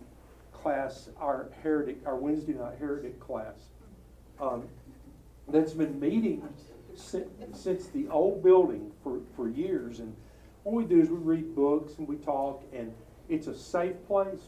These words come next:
because there are a lot of heretics in this church. And they say things that should not be repeated, um, and, uh, that's a safe place for that. But we're,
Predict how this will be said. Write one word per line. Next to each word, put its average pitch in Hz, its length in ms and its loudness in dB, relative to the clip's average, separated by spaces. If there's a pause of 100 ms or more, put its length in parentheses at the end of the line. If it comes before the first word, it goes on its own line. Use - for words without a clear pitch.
because 143 320 -2
there 151 100 0
are 123 120 -2
a 113 40 -4
lot 135 380 0
of 139 80 -14 (100)
heretics - 480 -2
in 110 160 -10
this 107 100 -8 (140)
church. - 1600 -8
And 139 480 -4 (140)
they 147 160 6
say 180 340 4
things 180 540 -2
that 127 240 0 (160)
should 139 300 -6
not 147 260 0
be 147 80 0
repeated, 180 760 -2 (840)
um, - 280 4 (280)
and, 127 360 -6
uh, 113 260 2 (580)
that's 143 260 -4
a - 40 -12
safe - 380 -8
place 127 160 -8
for - 140 -16
that. 147 180 -10
But - 140 -14
we're, 240 160 -6